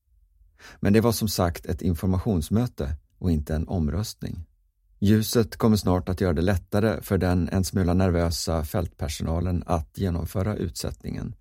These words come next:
på den tidigare rekognoserade platsen. De hade pratat om problematiken på vägen ner. Renägarna vill inte ha varg i sin närhet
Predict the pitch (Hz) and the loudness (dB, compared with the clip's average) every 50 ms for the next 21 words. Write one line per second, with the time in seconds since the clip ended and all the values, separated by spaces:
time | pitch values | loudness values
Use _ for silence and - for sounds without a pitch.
0 | _ _ - - - _ - 95 90 87 82 - 104 85 76 73 78 73 73 78 | _ _ -20 -20 -20 _ -2 0 0 0 0 2 0 0 2 2 0 0 0 0
1 | 78 73 - - - - - - - - 90 87 - - - - - - 71 - | -2 -2 0 -2 -2 -4 -6 -8 -8 -6 -4 -4 -6 -6 -6 -6 -6 -6 -6 -6
2 | - - - - - - - - - - - _ _ _ _ _ _ _ _ _ | -6 -6 -8 -8 -8 -10 -10 -10 -10 -12 -12 _ _ _ _ _ _ _ _ _
3 | _ _ _ _ _ _ _ _ _ _ _ _ _ _ - - 101 101 104 107 | _ _ _ _ _ _ _ _ _ _ _ _ _ _ -2 2 4 6 6 4
4 | - - 123 98 - 92 - 104 95 90 - 101 98 98 101 107 98 - 123 117 | 4 4 2 2 2 0 0 0 0 2 2 2 2 4 2 2 0 0 -2 -2
5 | 107 - - - 85 76 78 92 73 60 - - - - - - - - - - | -2 -2 -2 -2 -2 0 -2 -4 -4 -4 -6 -6 -8 -8 -8 -8 -10 -12 -16 -20
6 | _ _ _ _ - _ _ _ _ _ _ _ _ _ _ _ _ _ _ - | _ _ _ _ -20 _ _ _ _ _ _ _ _ _ _ _ _ _ _ 4
7 | 110 113 101 92 90 92 101 110 110 101 113 110 107 107 107 107 101 - 98 104 | 6 8 8 8 6 6 6 4 4 4 4 4 6 6 6 4 2 2 0 2
8 | 101 95 85 - - 85 85 120 117 101 78 78 69 67 71 76 78 - - 87 | 2 2 2 2 0 0 0 0 0 0 0 0 -2 -2 -2 -2 -4 -4 -6 -6
9 | - - - - - 82 82 - - - - - - - - - | -6 -4 -4 -4 -2 -2 -4 -4 -4 -6 -8 -8 -10 -14 -20 -20